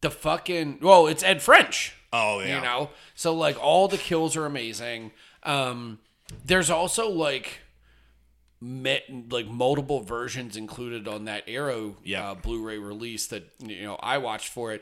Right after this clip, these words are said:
Speaker 1: Because this movie, I also saw on thirty-five millimeter for the first time, but that was a Terror Tuesday one, and it was under the title
Speaker 2: That's where I saw it.
Speaker 1: uh, Nightmare at Shadow Woods.
Speaker 2: Mm-hmm. Yeah.
Speaker 1: And it
Speaker 2: Which is a
Speaker 1: was
Speaker 2: cool title.
Speaker 1: like,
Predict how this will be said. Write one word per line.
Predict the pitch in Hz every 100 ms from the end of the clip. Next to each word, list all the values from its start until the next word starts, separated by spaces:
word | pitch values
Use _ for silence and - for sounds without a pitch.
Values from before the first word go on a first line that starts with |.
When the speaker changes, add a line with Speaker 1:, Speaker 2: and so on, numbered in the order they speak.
| - - -
Speaker 1:
Because | 156 160
this | 135 277 277
movie, | 226 175 147 135 131 _ _ -
I | 156 156
also | 156 196 151
saw | - 131
on | 120
thirty-five | 127 123 120 123
millimeter | 117 120 113 107
for | - 110
the |
first | 98 110 110
time, | 120 113 110 104 - -
but | 165
that | 151 165
was | 147
a |
Terror | 156 151 139 131
Tuesday | - 240 247 165 143
one, | 123 120 120
and | - 135
it |
was | 131
under | 131 139 135
the | 117
title | - - 143 135 131
Speaker 2:
That's | 233
where | - 427
I |
saw | - 110 85
it. | -
Speaker 1:
uh, | 147 135 123
Nightmare | 123 170 160 170 151
at |
Shadow | - 156 143 127
Woods. | 117 - -
Speaker 2:
Mm-hmm. | 117 147 240 -
Yeah. | - 110
Speaker 1:
And | 165
it | 160 127
Speaker 2:
Which |
is | 170
a |
Speaker 1:
was | 165
Speaker 2:
cool | 160 135
title. | 135 131
Speaker 1:
like, | 127 -